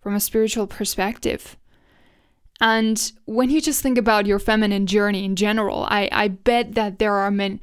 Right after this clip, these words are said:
uh, there have been many ways and many circumstances, many, um, aha moments where you realize that the old you is dying away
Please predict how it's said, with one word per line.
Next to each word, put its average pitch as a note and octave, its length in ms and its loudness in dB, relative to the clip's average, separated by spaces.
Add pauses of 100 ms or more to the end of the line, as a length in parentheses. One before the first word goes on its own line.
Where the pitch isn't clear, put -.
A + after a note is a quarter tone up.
(420)
uh, A#3 80 0
there A#3+ 220 4
have A3+ 120 4
been G#3+ 300 4
many A#3 640 0 (160)
ways G#3 580 2
and G3+ 280 0
many A3+ 280 4
circumstances, G3+ 880 0
many, G3+ 440 -2 (720)
um, F#3 360 0
aha A3 480 2
moments G3+ 880 0 (460)
where G#3+ 140 2
you G#3+ 160 0
realize G3+ 640 2
that G3+ 180 -4
the - 200 -6
old A#3 400 4
you G#3 220 0
is F#3 200 0
dying F#3+ 340 0
away F#3 500 -8